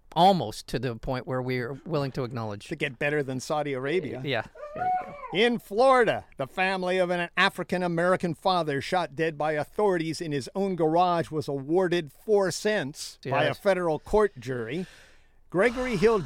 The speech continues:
Speaker 2: Junior was shot dead in twenty fourteen by a white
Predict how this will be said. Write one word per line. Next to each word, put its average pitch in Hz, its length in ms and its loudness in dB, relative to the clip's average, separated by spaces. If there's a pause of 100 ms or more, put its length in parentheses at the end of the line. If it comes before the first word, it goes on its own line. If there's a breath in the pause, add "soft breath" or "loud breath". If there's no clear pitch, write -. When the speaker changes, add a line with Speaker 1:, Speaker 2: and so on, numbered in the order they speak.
Speaker 2:
Junior 151 500 0
was 139 220 -8
shot 202 360 -2
dead 180 220 -2
in 147 140 -2
twenty 226 320 2
fourteen 185 580 -2
by 151 160 2
a 135 80 0
white 170 400 0